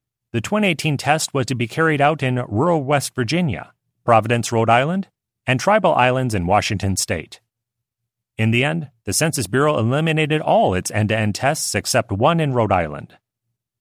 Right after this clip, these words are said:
That meant the agency never got to see how the full system would function in a rural environment. "It was a difficult decision, but it was all we could do,"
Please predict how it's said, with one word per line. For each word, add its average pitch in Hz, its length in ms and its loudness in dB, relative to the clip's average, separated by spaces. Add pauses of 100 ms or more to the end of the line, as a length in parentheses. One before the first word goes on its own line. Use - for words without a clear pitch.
(140)
That 123 160 2
meant 131 420 -2
the 104 120 2
agency 117 380 -2
never 117 240 2
got 117 200 2
to 110 80 -4
see 131 240 -2
how 123 120 0
the 87 140 -2
full 170 220 0
system 160 400 -2
would 165 160 -4
function 117 440 0
in 117 180 -2
a 135 80 0
rural 98 360 2
environment. 90 640 -2 (920)
"It 117 80 -2
was 156 220 0
a 127 40 2
difficult 151 400 -2
decision, 107 540 -2
but 143 220 2
it 180 100 -4
was 135 140 -2
all 175 160 4
we 135 100 0
could 101 180 -2
do," 123 360 -2